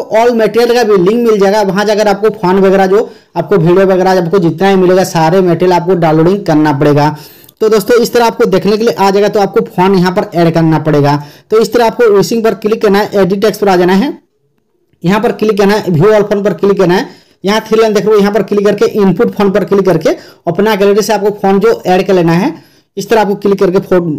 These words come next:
phone को आपको click करके ऐड करना है। ऐड करने के बाद बैक जाना है और आपको done कर लेना है। Automatic आपको यहाँ पर phone add हो जाएगा। तो उसके बाद आपको क्या करना है, plus में type करना है, मीडिया में जाना है, यहाँ आपको एक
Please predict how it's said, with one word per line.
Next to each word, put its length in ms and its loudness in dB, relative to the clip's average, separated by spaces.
phone 240 0
को 60 2
आपको 140 -2
click 200 0
करके 260 0
ऐड 260 0
करना 200 0
है। 120 -4
ऐड 220 -2
करने 240 0
के 80 2
बाद 120 2
बैक 260 2
जाना 180 0
है 180 0
और 60 -2
आपको 220 0
done 240 0
कर 80 2
लेना 140 2
है। 140 0
Automatic 380 0
आपको 220 0
यहाँ 180 2
पर 120 0
phone 240 -2
add 220 0
हो 60 4
जाएगा। 280 2
तो 60 0
उसके 200 0
बाद 100 0
आपको 160 -2
क्या 200 0
करना 160 -2
है, 80 -8
plus 280 2
में 80 -2
type 200 -2
करना 200 0
है, 60 2
मीडिया 240 4
में 80 0
जाना 140 0
है, 60 -2
यहाँ 300 2
आपको 180 0
एक 120 0